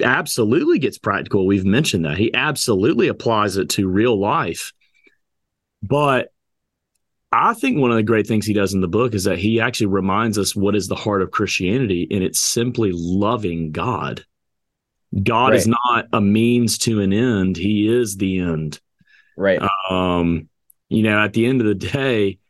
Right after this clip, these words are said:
Speaker 1: life here is about enjoying God. I think our Westminster Shorter Catechism says something about, uh, the chief end of man.
Speaker 2: Yeah,
Speaker 1: Um,
Speaker 2: something about that.
Speaker 1: yeah, something about that.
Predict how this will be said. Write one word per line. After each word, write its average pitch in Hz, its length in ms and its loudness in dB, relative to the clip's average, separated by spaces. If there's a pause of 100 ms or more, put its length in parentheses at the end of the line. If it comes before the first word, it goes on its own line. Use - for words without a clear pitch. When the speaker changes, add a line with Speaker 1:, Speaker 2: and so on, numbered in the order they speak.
(640)
Speaker 1:
life 117 640 0 (140)
here 139 360 2
is 104 200 0
about 101 520 0 (200)
enjoying 104 1160 0 (180)
God. 98 600 0
I - 60 -2
think 123 260 2
our 101 120 4
Westminster 107 640 2
Shorter 95 320 0
Catechism 87 680 0
says 87 280 0
something 85 300 -2
about, 82 440 0 (140)
uh, 80 500 0 (140)
the 98 160 0
chief - 380 -2
end 87 200 2
of 80 120 -4
man. 82 560 0
Speaker 2:
Yeah, 104 180 4
Speaker 1:
Um, 95 40 2
Speaker 2:
something 87 420 0
about 87 180 -6
that. 85 260 -8 (400)
Speaker 1:
yeah, 123 240 2
something 131 380 0
about 92 300 0
that. 82 360 -2